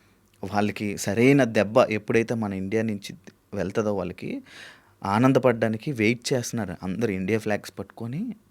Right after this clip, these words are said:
రెడీ చేసుకొని అందరూ వెయిట్ చేస్తున్నారు. ఆ సిచ్యువేషన్ త్వరలో వస్తదని కోరుకుంటున్నాం మన మోడీ గారు. And వాళ్ళకి ఎంత ధైర్యం అంటే, "వెళ్ళి మీ మోడీకి వెళ్ళి చెప్పుకో" అని అన్నారంటే చూడండి, అలా ఎంత ధైర్యం వాళ్ళకి. అసలు మనం ఏం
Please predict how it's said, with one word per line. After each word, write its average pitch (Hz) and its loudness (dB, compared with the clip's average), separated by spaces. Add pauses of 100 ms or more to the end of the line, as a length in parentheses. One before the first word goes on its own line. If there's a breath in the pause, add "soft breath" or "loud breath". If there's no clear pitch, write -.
(260)
రెడీ 107 0
చేసుకొని 123 -6 (340 loud breath)
అందరూ 117 0
వెయిట్ 104 -2
చేస్తున్నారు. - -8
ఆ 98 2
సిచ్యువేషన్ 139 2
త్వరలో 117 4
వస్తదని 123 -4
కోరుకుంటున్నాం 104 -6
మన 78 -4
మోడీ 82 -8
గారు. - -8
And 175 -2
వాళ్ళకి 127 2
ఎంత 101 0
ధైర్యం 117 0
అంటే, 127 -2 (680 loud breath)
"వెళ్ళి 113 2
మీ 165 2
మోడీకి 131 2
వెళ్ళి 143 0
చెప్పుకో" 139 -2
అని 110 0
అన్నారంటే 104 -4 (260)
చూడండి, 92 -2
అలా 76 -8
ఎంత 71 0
ధైర్యం 120 2
వాళ్ళకి. 104 -2
అసలు 110 -4
మనం 110 -2
ఏం 135 0